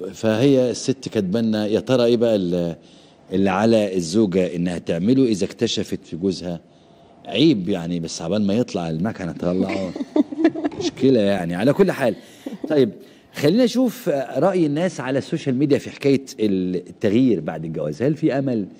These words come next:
Speaker 1: إن الزوج يتغير أو الزوجة تتغير بعد الجواز، نشوف ده على السوشيال ميديا كده. شوف مع بعض، يلا اطلع بقى، اطلع.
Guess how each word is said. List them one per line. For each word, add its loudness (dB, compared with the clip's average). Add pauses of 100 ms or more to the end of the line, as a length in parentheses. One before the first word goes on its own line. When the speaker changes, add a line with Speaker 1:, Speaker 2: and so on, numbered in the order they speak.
(440)
Speaker 1:
إن 2
الزوج 4 (140)
يتغير 0 (140)
أو 6
الزوجة 0
تتغير -2
بعد -6
الجواز، -4
نشوف -2
ده 2
على -2
السوشيال -6
ميديا -4
كده. -14 (2750)
شوف -4
مع -4
بعض، -4
يلا 4
اطلع 0
بقى، 0
اطلع. -2